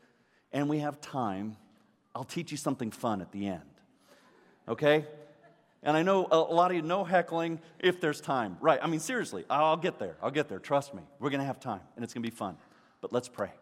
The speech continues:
Shall we do that? Lord God, Heavenly Father, bless us. Guide us on this mission. Lord, we wanna jo-, we wanna join you, Jesus, on your mission, and that is to redeem lost people, people that even as we're sitting in this room right now don't know you yet.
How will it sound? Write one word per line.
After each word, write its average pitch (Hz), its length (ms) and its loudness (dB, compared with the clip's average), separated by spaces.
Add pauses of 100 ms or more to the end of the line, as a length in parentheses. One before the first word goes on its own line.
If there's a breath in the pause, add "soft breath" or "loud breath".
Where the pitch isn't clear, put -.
(120)
Shall - 120 -16
we 98 80 -10
do 110 80 -6
that? 113 180 -2
Lord 123 200 -4
God, 117 200 4
Heavenly 101 300 -4
Father, 104 380 -2
bless 90 340 -10
us. - 280 -20 (640 soft breath)
Guide 127 240 2
us 123 160 -6
on 107 120 -2
this 98 180 -6
mission. 95 500 -10 (460 soft breath)
Lord, 113 160 2
we 123 80 2
wanna 120 220 2
jo-, 98 260 -10
we 120 160 -4
wanna 110 220 -2
join 98 320 -4
you, 92 80 -6
Jesus, 90 420 -8
on 95 140 -4
your 92 100 -6
mission, 92 380 -8
and 90 100 -8
that 107 120 -6
is 101 120 -12
to 104 100 -14
redeem 101 680 -6 (240 loud breath)
lost 117 400 -2
people, 90 480 -8
people 139 260 -2
that 110 240 0
even 131 300 0
as 135 120 -2
we're 120 200 -4
sitting 120 320 -4
in 107 80 -2
this 104 180 -6
room 104 240 -4
right 135 320 2
now 98 380 -2 (260 loud breath)
don't 113 220 -2
know 113 140 -4
you 101 200 -6
yet. 90 400 -10